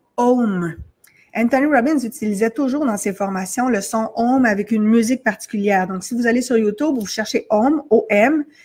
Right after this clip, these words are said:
puis rajoutez Oneness, O N E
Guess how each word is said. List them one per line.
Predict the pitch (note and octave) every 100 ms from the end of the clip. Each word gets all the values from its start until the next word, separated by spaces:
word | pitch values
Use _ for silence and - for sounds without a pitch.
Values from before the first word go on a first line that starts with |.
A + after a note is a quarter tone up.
| _ _
puis | G#3 -
rajoutez | A3 A#3+ A3 - D4 D4+ -
Oneness, | G#3+ A#3+ B3+ A#3+ G#3+ F#3 - -
O | A#3 A3 -
N | G#3+ G#3 -
E | G#3